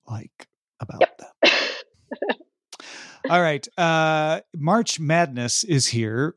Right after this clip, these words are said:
Speaker 1: uh, which I feel confident saying, even though it's a trademark term for basketball, because we are not a basketball <laughs> league. <laughs> We're,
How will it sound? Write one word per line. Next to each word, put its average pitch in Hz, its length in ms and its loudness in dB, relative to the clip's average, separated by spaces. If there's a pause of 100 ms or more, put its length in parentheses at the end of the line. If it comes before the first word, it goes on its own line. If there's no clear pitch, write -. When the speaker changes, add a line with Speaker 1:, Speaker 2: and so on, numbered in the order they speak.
Speaker 1:
uh, 135 260 2
which 131 200 -2
I 131 80 2
feel 180 240 0
confident 151 520 0
saying, 147 380 2
even 131 200 -2
though 131 120 2
it's 127 140 -2
a - 20 -4
trademark 143 480 0
term 135 200 0
for 123 100 -12
basketball, 123 500 0
because 120 340 -2
we 143 180 0
are 165 120 2
not 156 200 0
a 139 40 2
basketball - 640 2
<laughs> - 20 -8
league. 110 400 -8
<laughs> - 760 6
We're, 135 240 4